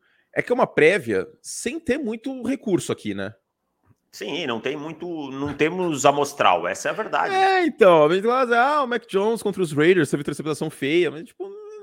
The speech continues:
Speaker 1: é, tipo, não, não é a mesma
Speaker 2: Pré-temporada,
Speaker 1: coisa
Speaker 2: né?
Speaker 1: aqui. É,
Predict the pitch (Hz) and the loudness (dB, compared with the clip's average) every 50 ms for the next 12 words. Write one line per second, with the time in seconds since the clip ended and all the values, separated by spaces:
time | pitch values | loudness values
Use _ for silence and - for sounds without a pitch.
0 | 381 392 403 403 381 330 - 78 - _ _ _ _ - - 339 359 339 330 311 | -12 -10 -8 -8 -8 -10 -10 -12 -14 _ _ _ _ -20 -16 -16 -14 -14 -10 -8
1 | 311 330 339 349 359 - - - - - 311 - - - 415 392 - 294 151 - | -6 -4 -4 -4 -2 -2 0 0 2 2 2 2 4 4 4 2 0 -2 -8 -10
2 | - - - 175 _ _ _ - 392 403 381 381 381 | -12 -16 -16 -16 _ _ _ -12 -10 -8 -8 -8 -10